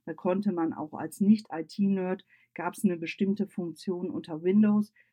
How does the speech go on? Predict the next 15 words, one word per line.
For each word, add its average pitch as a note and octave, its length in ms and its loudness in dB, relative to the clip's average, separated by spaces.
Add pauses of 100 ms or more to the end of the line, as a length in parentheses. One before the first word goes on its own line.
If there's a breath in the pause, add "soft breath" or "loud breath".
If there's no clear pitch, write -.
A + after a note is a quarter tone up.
da E3 80 -10
konnte F3+ 240 -6
ich F3+ 80 -10
sagen, F3 280 -4
„So, E3+ 140 -2
jetzt F#3 240 -2
bitte F#3+ 240 -4
mal E3 160 -4
defragmentieren.“ E3+ 1120 -4 (300 soft breath)
Was F#3+ 160 -4
hat F#3+ 140 -2
der F3 140 -2
Rechner F3 300 2
dann E3 220 0
gemacht? D#3+ 360 0